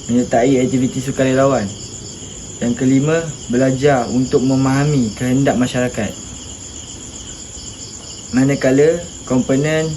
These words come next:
kemahiran, komponen kemahiran saya, aktiviti pengendalian senjata M empat, matlamat saya, pertama, dapat mengetahui fungsi senjata. Yang kedua,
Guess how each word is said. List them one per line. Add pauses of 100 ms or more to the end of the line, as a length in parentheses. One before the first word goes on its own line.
(140)
kemahiran, (240)
komponen
kemahiran (1600)
saya,
aktiviti (640)
pengendalian
senjata
M
empat, (1500)
matlamat
saya, (920)
pertama, (160)
dapat
mengetahui
fungsi
senjata. (720)
Yang
kedua,